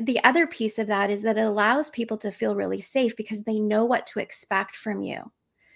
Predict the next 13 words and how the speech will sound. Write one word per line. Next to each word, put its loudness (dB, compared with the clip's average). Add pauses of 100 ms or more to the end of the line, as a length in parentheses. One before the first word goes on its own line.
(100)
So 6
it 4
builds 4
trust 0
really 0
quickly. -8 (1000)
So 6 (840)
I, 8
you 4
know, 6
I 6
try 6
to 4